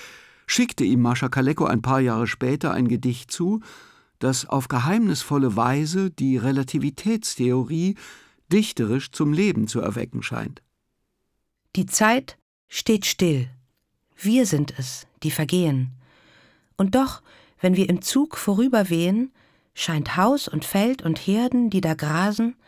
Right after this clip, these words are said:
Speaker 2: wie ein Phantom an uns vorbeizurasen. Da winkt uns wer und schwindet wie im Traum mit Haus und Feld, Laternenpfahl und Baum.
Speaker 1: Einstein ist begeistert.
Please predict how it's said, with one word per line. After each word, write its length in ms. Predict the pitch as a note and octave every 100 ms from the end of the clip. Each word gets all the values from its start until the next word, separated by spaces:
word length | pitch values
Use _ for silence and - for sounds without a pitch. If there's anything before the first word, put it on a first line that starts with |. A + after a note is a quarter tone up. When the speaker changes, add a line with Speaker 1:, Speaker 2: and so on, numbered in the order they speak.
| _ _ _ _ _
Speaker 2:
wie 140 | F#3+
ein 140 | F#3+ F#3+
Phantom 600 | F#3 E3 - A3+ A#3 G3+
an 160 | G3+
uns 340 | F#3+ D#4 C#4+ -
vorbeizurasen. 1120 | - F#3 E3+ D#3 - D3 C3+ C3+ C3 A#2+ G#2+ _ _ _ _ _ _ _ _
Da 160 | E3 E3
winkt 320 | C#4 D#4+ -
uns 240 | F#3+ F#3+
wer 300 | F#3 G3+ A#3+ - - -
und 120 | F#3+ F#3+
schwindet 420 | A#3 C#4 C4 -
wie 100 | A#3+
im 160 | G#3+
Traum 560 | F#3+ - F3+ F#3 B3 D#4 _ _ _ _
mit 220 | - D#3 D#3
Haus 300 | G3+ D4 -
und 180 | F3
Feld, 500 | - F3+ G3 B3 - _ _ _ -
Laternenpfahl 960 | D#3+ - F3+ F#3 A3 - A3 A3+ A#3+ - _ _ _
und 260 | G3 A3+ -
Baum. 420 | F3+ D3+ C3+ B2+ - _ _ _ _ _ _ _ _ _ -
Speaker 1:
Einstein 520 | C3 C3 - B2 A#2+
ist 160 | G2+
begeistert. 680 | - C3+ C#3+ A#2+ - - -